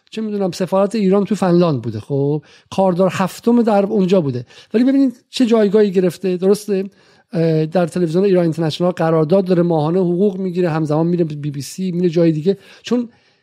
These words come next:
مراسمشون کاردار سابق ایران در فنلاند. یعنی شما اون، اون حنجره اجاره‌ای از اجارهٔ دیگه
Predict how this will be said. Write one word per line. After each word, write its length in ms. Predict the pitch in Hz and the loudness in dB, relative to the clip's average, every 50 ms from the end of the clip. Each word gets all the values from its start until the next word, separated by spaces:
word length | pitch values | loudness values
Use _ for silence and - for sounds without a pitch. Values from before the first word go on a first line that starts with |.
| _ _ _ _ _ _ _ | _ _ _ _ _ _ _
مراسمشون 480 | - 180 185 185 160 214 208 196 233 226 | -2 0 0 2 2 0 0 0 -2 -2
کاردار 500 | - - 190 190 190 180 160 202 214 196 | -2 0 0 2 2 2 2 2 0 0
سابق 300 | - - 180 170 214 214 | 0 0 0 0 0 0
ایران 280 | 240 214 190 202 214 196 | 0 0 0 0 0 0
در 140 | 180 147 | 0 -2
فنلاند. 460 | 135 - 151 143 139 131 120 117 123 _ - | -2 -2 -4 -4 -4 -4 -6 -8 -10 _ -6
یعنی 160 | 147 156 185 | -2 -2 -2
شما 220 | 175 180 175 175 | -2 0 0 0
اون، 320 | 180 - - 208 214 226 233 | -2 -2 -2 -2 -2 -2 -2
اون 300 | - 240 240 240 220 208 165 | -4 -4 -4 -4 -4 -6 -8
حنجره 720 | - - - 196 190 190 185 165 185 185 180 220 240 247 | -12 -6 -4 -2 0 0 0 2 2 2 2 2 2 2
اجاره‌ای 440 | 240 196 165 175 170 156 156 160 185 | 2 2 2 2 4 4 4 4 4
از 220 | 190 180 156 - - | 4 2 0 -2 -6
اجارهٔ 440 | - 180 147 160 151 165 185 180 | -6 -2 0 2 2 4 2 2
دیگه 260 | 160 139 131 127 131 | 0 -2 -4 -4 -6